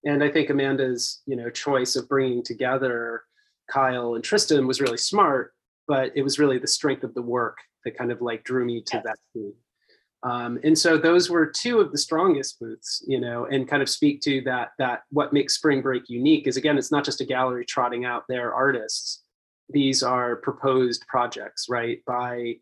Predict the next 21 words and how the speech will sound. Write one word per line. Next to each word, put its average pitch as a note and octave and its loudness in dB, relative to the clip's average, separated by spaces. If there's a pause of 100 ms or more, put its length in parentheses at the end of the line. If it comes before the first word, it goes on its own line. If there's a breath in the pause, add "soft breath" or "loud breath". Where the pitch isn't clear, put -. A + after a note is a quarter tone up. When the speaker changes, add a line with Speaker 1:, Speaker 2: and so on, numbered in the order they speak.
(280)
Speaker 1:
that C3+ -2
require C#3+ 2
a B2+ -2
curator A#2+ -2
to - -16
kind A#2+ -4
of - -8
step B2 -2
in. A2+ -6 (140)
Uh, A2 -8 (100)
and A#2 -8 (460)
so C#3+ 2
it's C#3 2
not C#3+ 4
just C3+ -2
artists B2 -2
presenting A#2 -4
their A2 -6
work, G#2+ -10 (300)
you A#2+ -6
know. G#2+ -10